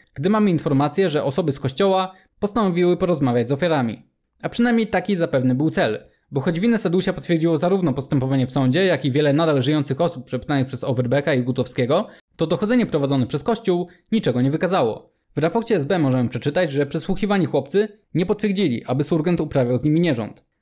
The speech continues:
W dokumentach sporządzonych przez milicję możemy zaś przeczytać, że zarówno Surgent, jak i krakowska kuria byli zainteresowani wyciszeniem tej sprawy.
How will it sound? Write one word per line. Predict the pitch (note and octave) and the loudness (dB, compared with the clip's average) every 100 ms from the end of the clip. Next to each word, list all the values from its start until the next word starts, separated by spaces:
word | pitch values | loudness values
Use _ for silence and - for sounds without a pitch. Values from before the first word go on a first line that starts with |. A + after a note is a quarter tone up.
| _ | _
W | |
dokumentach | D#3 E3+ A3+ G#3+ - | -4 0 0 0 -2
sporządzonych | - D3+ D3 D#3 C#3+ | -2 0 2 0 0
przez | B2+ | 0
milicję | B2+ E3 - E3+ | 2 0 0 0
możemy | C#3+ C#3 C3 | 2 2 2
zaś | B2+ - | 0 -4
przeczytać, | A#2+ B2+ D3 G3 - _ _ | -6 -2 -2 -2 -6 _ _
że | - D3+ | -4 -2
zarówno | D#3 G3+ A3+ F3+ | 2 0 2 0
Surgent, | - C#3 C3 F#3 F#3 | 0 0 0 0 0
jak | C3 | -2
i | D3 | -2
krakowska | C#3+ C#3 D3+ - | -2 -2 -4 -4
kuria | - C3+ D#3 A3 - _ _ | -2 0 0 0 -8 _ _
byli | D3+ G#3+ | -2 0
zainteresowani | G3+ F3+ E3 D#3+ F3 E3 E3+ E3+ | 2 0 0 0 0 0 2 0
wyciszeniem | C3 C#3+ F#3 F#3 C3 G#2+ | 0 -2 -2 -2 -2 -2
tej | A#2 | -4
sprawy. | - F#3 D#3+ G#2 | -4 -2 -2 -2